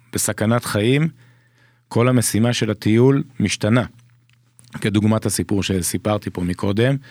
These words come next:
אבל זה יכול להיות גם שאם זה עם כל הקבוצה, אז כל הקבוצה תפסיק את הטיול ברגע הזה, וטיסה כדי, אה, כדי להציל חיים. דרך אגב, יש לי סיפור דומה ממרוקו על הצלת חיים לא שלנו, אלא שלושה אופנוענים, אה, צרפתיים.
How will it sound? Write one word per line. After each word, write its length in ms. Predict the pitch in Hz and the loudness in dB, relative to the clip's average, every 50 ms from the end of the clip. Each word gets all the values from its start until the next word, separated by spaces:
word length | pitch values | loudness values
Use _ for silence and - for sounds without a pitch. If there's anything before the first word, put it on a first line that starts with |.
| - - - _ _ _ _ _ _ - - | -20 -20 -20 _ _ _ _ _ _ -8 -6
אבל 200 | 101 98 107 104 | -4 -2 -2 0
זה 100 | 101 101 | 0 -2
יכול 220 | 92 - - 113 | -2 0 0 2
להיות 160 | 117 117 113 | 2 2 2
גם 160 | 113 120 117 104 | 2 2 2 0
שאם 560 | - - 113 113 113 110 113 113 113 117 113 | 0 2 2 2 4 4 2 2 2 2 2
זה 80 | 107 | 2
עם 100 | 113 107 | 2 0
כל 200 | 95 - 131 139 | 2 2 2 2
הקבוצה, 420 | 143 139 - 143 135 113 - 156 147 | 2 0 0 -2 -2 0 0 0 0
אז 100 | 131 - | -2 -2
כל 160 | - 123 127 | -2 -2 -2
הקבוצה 580 | 131 - 135 123 123 - - 135 131 131 131 123 120 - - - _ _ _ _ _ _ _ _ _ _ | 0 0 0 0 0 0 2 2 4 4 4 2 -2 -6 -16 -20 _ _ _ _ _ _ _ _ _ _
תפסיק 420 | - 101 98 - - - 147 127 127 | -8 -8 -6 -4 -2 0 0 0 0
את 100 | 131 117 | 0 -2
הטיול 320 | 113 - - 117 123 123 | -2 0 2 2 4 4
ברגע 460 | 117 113 110 104 120 117 104 107 104 101 | 4 2 2 2 2 2 2 2 0 0
הזה, 300 | 95 90 92 92 95 104 113 - - - _ _ _ _ _ - - _ _ _ _ _ - | 0 0 0 0 0 0 -2 -4 -10 -20 _ _ _ _ _ -20 -20 _ _ _ _ _ -6
וטיסה 580 | - 104 - - 113 98 - - 143 151 147 139 | -6 -6 -4 -2 -4 -2 -2 0 2 2 0 2
כדי, 380 | - 123 117 113 117 117 120 | 0 0 2 2 2 2 2
אה, 760 | 117 117 117 113 113 117 113 113 113 113 113 113 113 113 113 | 2 2 2 2 2 2 2 2 2 0 0 0 0 0 -2
כדי 260 | 110 - 110 110 113 | -2 -2 0 0 0
להציל 360 | 110 110 101 - - 127 120 | 0 0 -2 0 0 0 0
חיים. 420 | 107 - 113 104 113 131 147 170 175 - - - - _ _ _ _ _ _ _ - - | 0 -2 -2 0 2 2 2 0 -2 -2 -8 -16 -20 _ _ _ _ _ _ _ -4 -2
דרך 160 | 127 123 127 | -2 0 2
אגב, 120 | 135 135 | 2 2
יש 160 | 127 123 - | 2 2 2
לי 80 | 135 123 | 0 0
סיפור 380 | - - 127 110 - 139 135 123 | 2 0 -2 2 2 2 4 4
דומה 240 | 123 123 127 131 | 4 4 4 4
ממרוקו 580 | 131 127 123 117 113 113 110 131 131 127 - 131 | 4 4 4 4 2 2 2 0 0 0 0 0
על 80 | 113 104 | 0 0
הצלת 320 | 101 - 120 113 117 110 | 0 -2 -2 -2 -2 -2
חיים 240 | - 123 117 117 113 | -2 0 2 2 2
לא 80 | 117 | 2
שלנו, 420 | 113 - - 107 110 120 123 117 110 | 2 0 0 0 2 2 2 2 2
אלא 140 | 101 101 92 | 0 -2 -4
שלושה 340 | - - 117 107 - - | -4 -4 -6 -4 -2 0
אופנוענים, 600 | 117 117 104 - 113 107 101 101 107 113 113 113 | -2 -2 0 0 0 0 2 2 2 2 2 2
אה, 60 | 110 101 | 0 0
צרפתיים. 720 | - - 104 101 - - 104 95 - 113 120 135 139 151 | -2 -4 -6 -6 -6 -6 -8 -4 -2 0 2 2 2 0